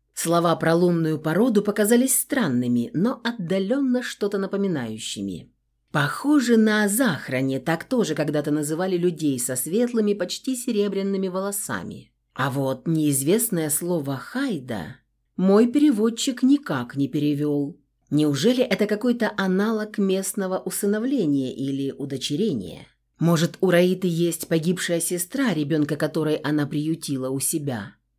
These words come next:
«А что такое хайда?» Я все-таки набралась храбрости и спросила.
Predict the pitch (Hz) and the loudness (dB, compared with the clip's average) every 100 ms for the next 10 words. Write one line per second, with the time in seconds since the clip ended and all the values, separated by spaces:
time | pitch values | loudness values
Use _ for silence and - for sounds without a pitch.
0 | _ - 175 185 - - 320 311 294 277 | _ -8 -2 -2 -2 -2 -2 -2 -2 0
1 | 277 - 214 131 104 123 101 98 _ _ | 0 -2 -2 -2 -4 -8 -10 -10 _ _
2 | - 151 277 - 269 247 240 233 220 220 | -4 0 0 0 -2 0 2 2 2 0
3 | 147 127 - - 190 208 202 - 202 - | 0 -2 -4 -2 -2 -2 -4 -4 -8 -6
4 | 170 - 180 190 - 123 85 | -6 -6 -4 -4 -4 -6 -8